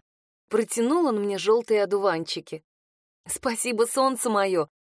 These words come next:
Приняла я у него импровизированный букет и посмотрела на зажатые в другом кулачке одуванчики. «А это кому?» «Алише!» — сообщил он и потянулся за печеньем, которое я только что достала из духовки.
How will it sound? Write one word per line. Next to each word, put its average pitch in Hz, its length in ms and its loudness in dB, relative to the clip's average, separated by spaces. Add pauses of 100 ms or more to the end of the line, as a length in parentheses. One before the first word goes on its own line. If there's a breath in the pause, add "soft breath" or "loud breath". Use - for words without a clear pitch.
Приняла 226 440 2
я 202 180 2
у 208 60 -2
него 214 300 0
импровизированный 190 840 0
букет 226 480 -2 (340)
и 214 80 -4
посмотрела 226 640 -2
на 220 140 0
зажатые 208 600 0
в 196 60 -10
другом 233 460 -2
кулачке 185 560 0
одуванчики. 165 760 -4 (480)
«А 247 200 2
это 233 200 2
кому?» 233 420 -2 (580)
«Алише!» — 262 680 2 (280)
сообщил 190 680 0
он 311 240 2 (380)
и 208 80 -6
потянулся 302 560 0
за 220 120 -6
печеньем, 269 580 -2
которое 294 420 -2
я 220 120 2
только 294 320 -2
что - 180 -6
достала 202 420 2
из 190 160 2
духовки. 175 640 -4